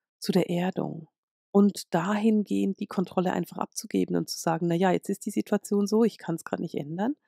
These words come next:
nehmen wir es so an, wie sie ist. Es ist in Ordnung, so wie es ist." Und wenn du das kannst, wenn du wirklich loslassen kannst, die Kontrolle abgeben kannst, dann hast du die Möglichkeit, in eine wunderbare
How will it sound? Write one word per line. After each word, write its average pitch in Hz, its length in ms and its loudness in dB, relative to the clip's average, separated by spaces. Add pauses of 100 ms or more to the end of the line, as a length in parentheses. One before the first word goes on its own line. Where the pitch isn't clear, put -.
(180)
nehmen 160 340 2
wir 170 100 0
es - 100 -12
so - 120 -4
an, 156 200 -6
wie 160 80 -8
sie - 180 -6
ist. - 360 -6 (720)
Es - 160 -10
ist - 160 -10
in - 140 -4
Ordnung, 165 420 -4
so 143 180 -8
wie 147 60 -8
es - 140 -12
ist." - 300 -20 (580)
Und 233 420 4
wenn 202 260 6
du 269 100 6
das 220 240 -6
kannst, 214 520 0
wenn 185 200 4
du 185 300 4
wirklich 214 460 2
loslassen 190 640 0
kannst, 208 380 -2
die - 60 -12
Kontrolle - 460 0
abgeben 196 480 -2
kannst, 180 360 -6
dann 170 140 -2
hast 190 200 -4
du 208 40 -2
die 175 140 -6
Möglichkeit, 196 640 -4
in 190 120 -4
eine 180 200 0
wunderbare 190 720 -2